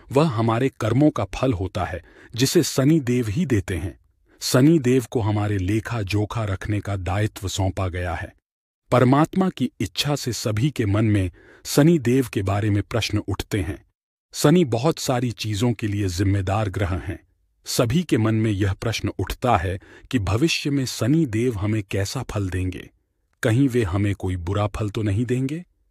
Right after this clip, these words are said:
कई लोगों को डर है कि शनि देव हमारे जीवन में नकारात्मकता न लाएं या हमारे रिश्तों को बिगाड़ न दें। वहीं कुछ लोगों को उम्मीद है कि शनि देव उन्हें गरीब से अमीर बना देंगे।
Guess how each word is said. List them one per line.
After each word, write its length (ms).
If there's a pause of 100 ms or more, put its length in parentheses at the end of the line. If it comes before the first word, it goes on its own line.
(220)
कई 200
लोगों 340
को 120
डर 300
है 240 (360)
कि 80
शनि 420
देव 300
हमारे 400
जीवन 400
में 180
नकारात्मकता 880
न 160
लाएं 300 (440)
या 120
हमारे 400
रिश्तों 420
को 140
बिगाड़ 420
न 220
दें। 180 (480)
वहीं 280
कुछ 340
लोगों 300
को 120
उम्मीद 560
है 160
कि 140
शनि 420
देव 340 (340)
उन्हें 220
गरीब 380
से 220 (100)
अमीर 340
बना 300
देंगे। 360